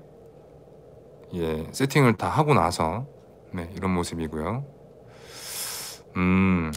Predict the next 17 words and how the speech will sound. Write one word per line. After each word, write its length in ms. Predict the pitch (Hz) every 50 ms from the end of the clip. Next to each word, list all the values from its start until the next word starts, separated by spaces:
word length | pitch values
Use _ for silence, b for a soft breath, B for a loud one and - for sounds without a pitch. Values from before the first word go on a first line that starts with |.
| -
아우, 360 | 80 82 87 95 92 87 82
좋네요. 440 | 78 - - 90 85 80 76 76 73 71 - - - - - - - - - - - - - - - - - - - - - - - - - - - - - - - - - -
오우, 840 | 87 85 90 95 101 104 107 107 110 110 107 104 98 85 73 71 - - - - - - - - - - - -
오우, 1500 | 101 113 127 135 139 147 151 151 156 156 156 151 151 151 151 151 156 151 147 151 151 151 143 139 139 139 131 120 95 82 85 78 - - - - - - -
오우. 460 | 90 98 104 113 120 120 120 107 90 - - - B B B B B B B B B B B B B - - - -
저는 240 | - 170 202 220 202
개인적으로 420 | - 165 185 202 190 202 196 175
질리지 320 | 147 - 170 185 190 180 151
않을 180 | 113 120 143
것 80 | 139 147
같습니다. 440 | 123 110 - - 92 82 78 78 - - - - - - - B B B B B B B B -
베젤도 380 | 135 143 139 196 202 185 170
확실히 400 | 156 160 - - 196 180 185 180
많이 240 | - 117 120 131 135
줄었습니다. 600 | 110 - 131 127 117 - 110 92 85 82 80 - - - - - - -
어, 300 | 92 92 95 95 95 92
십일에 640 | 92 - - 185 - - - 165 165 127 92 82